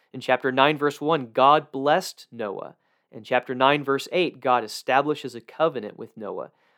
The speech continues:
And so again, just emphasizing the point that God is the one who is acting here. God is the one who is bringing this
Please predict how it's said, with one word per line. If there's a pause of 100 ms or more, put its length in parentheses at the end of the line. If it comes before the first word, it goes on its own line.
(360)
And
so
again,
just
emphasizing
the
point
that
God
is
the
one
who
is
acting
here. (380)
God
is
the
one
who
is
bringing (180)
this